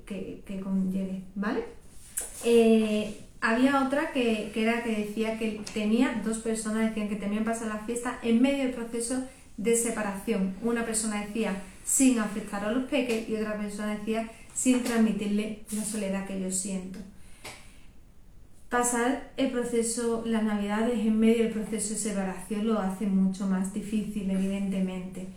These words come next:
Sin embargo, dice, "sin afectar a los peques". ¿Afectarles por qué? ¿Qué significa afectarles?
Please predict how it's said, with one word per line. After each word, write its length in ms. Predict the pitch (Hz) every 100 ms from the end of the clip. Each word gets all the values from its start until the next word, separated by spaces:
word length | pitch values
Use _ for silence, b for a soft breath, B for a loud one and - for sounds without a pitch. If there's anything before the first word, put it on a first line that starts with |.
| B B B B B
Sin 320 | - 247 226
embargo, 540 | 214 214 226 240 214 208
dice, 360 | 202 202 202
"sin 300 | 196 - 226
afectar 440 | 214 214 202 - 269
a 120 | 269
los 120 | 226
peques". 340 | - 208 190 196 - - - - - - - - - - - - - - - -
¿Afectarles 680 | 214 226 - 220 220 262
por 380 | - - 196 185 -
qué? 240 | 185 185 - - -
¿Qué 120 | - 262
significa 720 | 262 320 285 254 240 233 185
afectarles? 1000 | 190 190 190 - 190 190 190 190 - -